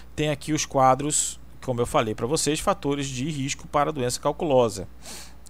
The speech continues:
Quando a gente vai chegar aqui, ó, nessa parte aqui que continua, ó,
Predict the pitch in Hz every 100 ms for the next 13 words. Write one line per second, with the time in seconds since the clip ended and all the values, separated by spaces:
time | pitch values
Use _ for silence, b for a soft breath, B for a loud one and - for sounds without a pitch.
0 | - 170 208 208 214 175 160 - 123 120
1 | 113 - 151 143 110 113 117 - 110 101
2 | 104 - 131 - - 107 87 117 156 87
3 | 110